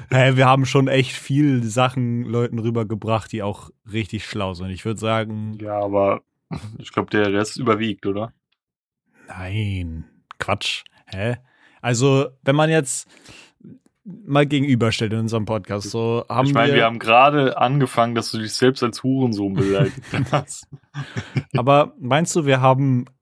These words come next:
Speaker 1: mehr dumme Scheiß übermittelt oder eher auch so informativen Kram? Sowas wie,
Speaker 2: Ich glaub, das hält
Speaker 1: weiß
Speaker 2: sich
Speaker 1: nicht.
Speaker 2: in der Waage.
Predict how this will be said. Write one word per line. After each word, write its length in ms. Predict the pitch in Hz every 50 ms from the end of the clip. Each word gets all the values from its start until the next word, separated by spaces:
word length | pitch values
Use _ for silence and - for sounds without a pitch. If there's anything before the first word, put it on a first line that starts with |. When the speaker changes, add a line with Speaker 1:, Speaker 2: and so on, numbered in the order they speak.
| _ -
Speaker 1:
mehr 480 | 127 117 117 120 131 139 147 151 139
dumme 400 | 131 131 - 135 147 165 165 135
Scheiß 460 | 127 - - 117 110 123 139 135 -
übermittelt 720 | 185 165 175 175 175 175 180 170 190 196 214 226 196 - _ _
oder 480 | - 131 139 165 160 175 170 165 - -
eher 360 | 135 135 147 156 160 160 -
auch 180 | 143 139 - -
so 140 | - 156 -
informativen 800 | 139 127 - 139 135 131 127 131 - 143 127 104 98 101 98 92
Kram? 400 | - 90 87 90 90 92 90 - _ _ _ _ _ -
Sowas 380 | - 110 104 104 107 - - 110
wie, 140 | 107 107
Speaker 2:
Ich 100 | 107 104
glaub, 200 | 107 120 131 127
das 200 | - 135 131 -
hält 140 | - 151 156
Speaker 1:
weiß 80 | 151 -
Speaker 2:
sich 100 | 135 101
Speaker 1:
nicht. 60 | -
Speaker 2:
in 60 | 117 113
der 140 | 104 98
Waage. 480 | 101 101 101 101 101 95 92 92 92